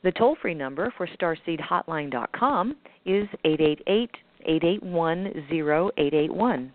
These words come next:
The Stage One Starseed confirmations are based on Lavendar's discovery of star markings and your natal astrological chart, and the Stage Two session is a one-on-one phone session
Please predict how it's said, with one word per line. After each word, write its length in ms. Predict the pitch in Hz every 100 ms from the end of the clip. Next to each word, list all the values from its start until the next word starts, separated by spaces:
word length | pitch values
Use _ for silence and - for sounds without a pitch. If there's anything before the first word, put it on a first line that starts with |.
| _ _ - - - - - -
The 60 | 180 -
Stage 260 | 202 180
One 200 | 175 160
Starseed 540 | - 190 220 - 233 -
confirmations 760 | 214 190 175 156 151 202 214 196
are 100 | 170
based 320 | 175 202 190
on 180 | 160 151
Lavendar's 600 | 156 180 180 165 156 -
discovery 560 | 139 - - 165 233 170
of 60 | -
star 220 | - 240
markings 560 | 226 143 143 180 202 233 _ - - -
and 200 | 185 175
your 320 | 175 180 196 214
natal 520 | 175 170 160 190 208 160
astrological 800 | 151 - 156 185 - 220 165
chart, 440 | - - 147 226 - - - _ - - -
and 380 | 190 202 247 226
the 80 | 220 -
Stage 240 | 226 196 -
Two 100 | 277 277
session 480 | - 180 - 208 254 -
is 140 | 160
a 60 | 165
one-on-one 640 | 165 175 165 156 151 147 -
phone 240 | 190 220 -
session 400 | 156 - 226